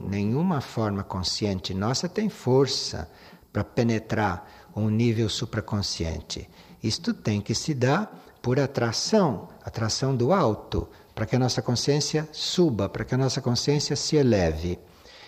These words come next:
E também uma disponibilidade da nossa consciência para se elevar.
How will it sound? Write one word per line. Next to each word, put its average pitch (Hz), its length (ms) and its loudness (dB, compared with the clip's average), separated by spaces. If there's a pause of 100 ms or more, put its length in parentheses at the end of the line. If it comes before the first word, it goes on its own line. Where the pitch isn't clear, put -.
(100)
E 147 80 2
também 214 560 6
uma 214 400 4
disponibilidade 190 1200 4
da 190 120 2
nossa 127 280 0
consciência 196 720 2
para 220 200 0
se - 180 2
elevar. 160 580 2